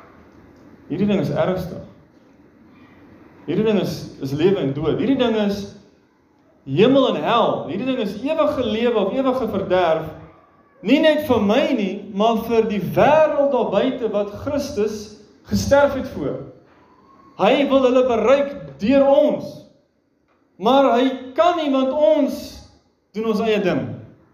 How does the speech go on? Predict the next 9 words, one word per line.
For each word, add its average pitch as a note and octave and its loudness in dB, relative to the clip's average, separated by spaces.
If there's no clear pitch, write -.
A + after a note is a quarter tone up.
Dan C4+ 2
die A3+ -6
oomblik E4 -4
as A#3+ -6
daai G#3 -2
boodskap G#3 -2
jou D3+ -2
hart A3 -4
tref F3 -4